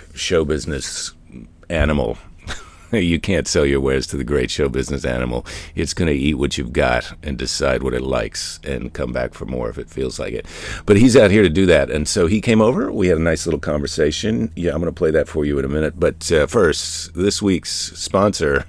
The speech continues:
<laughs> is me again. And so you can come see me, and I want you to. Believe me, that's my dream. That's what, that's what all of this charade is about,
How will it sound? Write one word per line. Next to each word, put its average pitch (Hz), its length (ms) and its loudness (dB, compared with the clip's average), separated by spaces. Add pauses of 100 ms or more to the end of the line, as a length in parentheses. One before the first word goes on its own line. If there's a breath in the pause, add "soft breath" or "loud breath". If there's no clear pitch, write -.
<laughs> - 120 -20
is 101 240 -2
me 117 440 0 (120)
again. 78 440 2 (500 loud breath)
And 90 420 2
so 90 320 6
you 90 200 4
can 101 160 0
come 110 200 2
see 120 220 2
me, 76 380 2 (720)
and 78 360 0
I 80 220 4
want 82 320 2
you 80 60 -2
to. 60 360 -8 (300)
Believe 76 300 4
me, 60 260 -6 (160)
that's 76 260 2
my 73 140 0
dream. 64 600 -2
That's 82 220 2
what, 82 220 4
that's 87 240 4
what 90 80 6
all 82 220 8
of 73 80 2
this 80 300 2 (180)
charade 80 420 6
is 73 140 0
about, 76 420 4